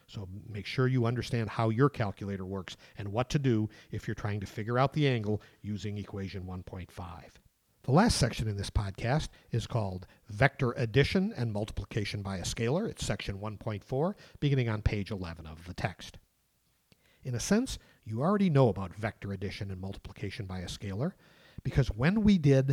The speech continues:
the components and unit vectors and expanded vector A into A sub x I hat and A y j hat and A z k hat,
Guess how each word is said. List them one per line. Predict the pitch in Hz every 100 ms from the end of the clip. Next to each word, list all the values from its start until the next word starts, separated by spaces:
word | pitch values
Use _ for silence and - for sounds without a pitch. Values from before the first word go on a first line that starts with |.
| -
the |
components | - - 147 139 147 131 120 -
and | 131 104
unit | 107 208 214
vectors | 107 110 - 113 139 170 -
and | 117 107 101 104
expanded | - - - - 131 135 113
vector | 107 120 - 113 -
A | 123 120 170 208 - -
into | 120 98 -
A | 120 120
sub | - 110
x | 104 -
I | 104 107
hat | 101 127 120 -
and | 95 90
A | 104 104
y | 98 104 95
j | 95 110 107
hat | 101 131 151
and | - 92 90
A | 104 101
z | 95 101
k | - 110 110
hat, | 123 147